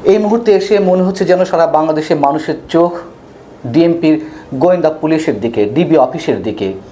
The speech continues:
আইনমন্ত্রীর দিকেও না, তথ্যমন্ত্রীর দিকেও না, শিক্ষামন্ত্রীর দিকেও না, এমনকি প্রধানমন্ত্রীর দিকেও না। কি হচ্ছে ডিবি অফিসে? সেই প্রশ্ন এখন সবার মনে মনে আশঙ্কা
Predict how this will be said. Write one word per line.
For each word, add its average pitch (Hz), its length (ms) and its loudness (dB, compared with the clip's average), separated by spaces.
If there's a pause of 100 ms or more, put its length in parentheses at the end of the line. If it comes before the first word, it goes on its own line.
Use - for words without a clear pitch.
(1000)
আইনমন্ত্রীর 190 560 -2
দিকেও 196 260 2
না, 190 200 2
তথ্যমন্ত্রীর 190 640 -2
দিকেও 185 280 2
না, 190 340 0 (560)
শিক্ষামন্ত্রীর 214 720 0
দিকেও 202 260 2
না, 208 300 2
এমনকি 214 300 0
প্রধানমন্ত্রীর 214 800 0
দিকেও 127 300 0
না। 101 200 -4 (300)
কি 247 140 2
হচ্ছে 202 340 0
ডিবি 156 240 2
অফিসে? 127 460 -2 (300)
সেই 196 180 0
প্রশ্ন 185 360 -2
এখন 156 300 0
সবার 151 440 0
মনে 131 220 0
মনে 127 340 0 (240)
আশঙ্কা 165 440 -2